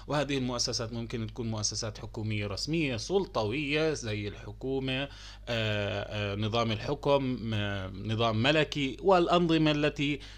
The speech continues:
تتبعها. ممكن نحن نعمل كمان مؤسسات نقابية، مؤسسات سرية وجماعات، وانتوا عارفين هذه الأمور. وكذلك ممكن نحن نعمل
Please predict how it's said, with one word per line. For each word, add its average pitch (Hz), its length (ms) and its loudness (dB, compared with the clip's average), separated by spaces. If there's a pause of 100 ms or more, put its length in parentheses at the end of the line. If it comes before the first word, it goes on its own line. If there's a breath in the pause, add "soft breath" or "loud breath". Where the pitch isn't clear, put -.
تتبعها. 143 840 2
ممكن 214 300 2
نحن 160 240 0
نعمل 135 300 0
كمان 127 260 -2
مؤسسات 110 600 -4
نقابية، 147 640 0
مؤسسات 110 580 -4
سرية 143 560 -2
وجماعات، 120 760 -2
وانتوا 175 240 -4
عارفين 95 280 -6
هذه 104 220 -4
الأمور. 202 420 -2 (360 loud breath)
وكذلك 240 580 6
ممكن 214 360 2
نحن 160 320 2
نعمل 147 500 0